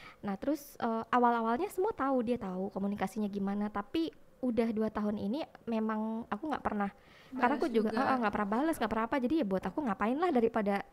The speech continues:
Speaker 1: eh, kepikiran
Speaker 2: Mm-mm.
Speaker 1: kan, jadi aku hapus-hapusin. Nah lucunya dia tuh baru tahu pas aku submit cerita <laughs>
Speaker 2: Hmm.
Speaker 1: ke sini, karena kan dia baca ada emailnya dan dilihat di situ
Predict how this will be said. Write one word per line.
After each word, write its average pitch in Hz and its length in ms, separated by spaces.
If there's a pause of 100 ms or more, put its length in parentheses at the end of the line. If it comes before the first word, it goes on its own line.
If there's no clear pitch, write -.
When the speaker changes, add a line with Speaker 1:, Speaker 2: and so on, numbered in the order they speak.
(520)
Speaker 1:
eh, 196 320
kepikiran 214 480
Speaker 2:
Mm-mm. 247 120
Speaker 1:
kan, 240 160
jadi 226 160
aku 269 120
hapus-hapusin. 208 600
Nah 220 380
lucunya 285 460
dia 247 120
tuh 240 120
baru 226 200
tahu 214 200
pas 233 140
aku - 200
submit 240 300
cerita 285 360
<laughs> - 320
Speaker 2:
Hmm. 277 640
Speaker 1:
ke 320 80
sini, 269 240
karena 247 180
kan 311 220
dia 294 160
baca 220 300
ada 196 120
emailnya 208 540
dan 202 160
dilihat 208 240
di - 80
situ - 240